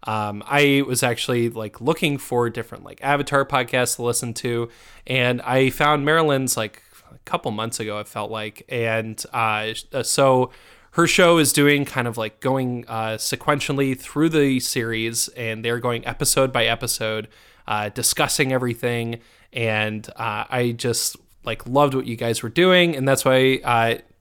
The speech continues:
we're, like, so excited to get to connect. And, uh, you know, honestly, like, when I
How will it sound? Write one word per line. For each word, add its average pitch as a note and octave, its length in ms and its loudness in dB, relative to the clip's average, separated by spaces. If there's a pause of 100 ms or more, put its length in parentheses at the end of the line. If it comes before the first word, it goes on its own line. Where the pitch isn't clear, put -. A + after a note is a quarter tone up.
(140)
we're, A#2 320 -6
like, A2 200 -8 (140)
so C#3 280 4
excited B2 460 2
to G#2+ 180 0
get B2 220 -2
to - 80 -6
connect. F3+ 600 0
And, D#3+ 340 6 (640)
uh, - 180 -10 (580)
you F#3+ 180 4
know, F3 300 6
honestly, E3+ 540 4
like, B2 260 -4
when C#3+ 100 6
I D#3+ 360 4